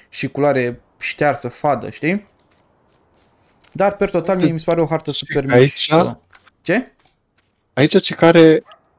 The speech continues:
Speaker 2: Uh, weed, îi, uh, buruieni. Vezi?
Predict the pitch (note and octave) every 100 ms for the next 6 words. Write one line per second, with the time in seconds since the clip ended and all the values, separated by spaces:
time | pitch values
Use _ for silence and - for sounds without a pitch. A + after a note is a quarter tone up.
0 | _ - _ - - A#2+ B2 B2 B2 B2+
1 | A2+ G2+ _ A2 A2+ A#2 A#2 A#2 A#2 A#2
2 | A#2 A#2 A2 A2 B2 D#3 B2 - _ _
3 | _ _ _ _ _ _ _ _ _ _
4 | _ - E3 F#3+